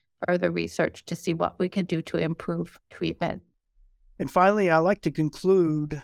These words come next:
Speaker 2: these podcasts. Uh, wanted to ask you, would you like to acknowledge any funding that you received to conduct this study?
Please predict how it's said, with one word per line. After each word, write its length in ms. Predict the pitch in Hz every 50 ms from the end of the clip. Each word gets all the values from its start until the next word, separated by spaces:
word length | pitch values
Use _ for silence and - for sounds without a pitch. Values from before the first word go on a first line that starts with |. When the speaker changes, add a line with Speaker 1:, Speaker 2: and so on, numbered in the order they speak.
| - _ -
Speaker 2:
these 260 | - 127 147 156 -
podcasts. 840 | - - 160 160 170 175 165 - - 120 113 113 113 123 139 - - - _ _ -
Uh, 320 | 139 123 120 120 120 123
wanted 340 | 135 131 139 160 160 151 151
to 100 | 156 143
ask 360 | 139 139 143 151 147 - -
you, 200 | 165 151 143 147 147 _ _
would 320 | - - 139 139 165 151 151
you 80 | 160
like 220 | 170 190 214 202 -
to 180 | 220 190 165 -
acknowledge 680 | 160 147 139 139 165 165 180 185 190 180 156 139 156
any 180 | 165 156 151
funding 520 | 139 - - 165 165 170 151 123 120 120 120
that 180 | 117 123 131
you 140 | - 127 147
received 680 | 131 123 120 - - - - 180 180 151 131 123 120 113
to 80 | - -
conduct 380 | - 147 143 131 117 117 -
this 140 | - 135 123
study? 440 | - - - 160 165 165 120 - -